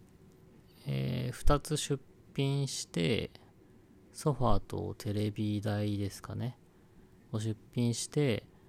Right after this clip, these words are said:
え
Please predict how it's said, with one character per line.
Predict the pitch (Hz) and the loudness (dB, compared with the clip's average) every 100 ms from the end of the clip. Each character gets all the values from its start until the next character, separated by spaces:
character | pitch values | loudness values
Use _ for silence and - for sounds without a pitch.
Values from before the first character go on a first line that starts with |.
| - - - - - - - - - - - - - - - - - - - | -20 -20 -20 -20 -20 -20 -20 -20 -20 -20 -20 -20 -20 -20 -20 -20 -20 -20 -10
え | 107 101 98 95 95 98 - | -4 -2 -2 -2 -4 -6 -10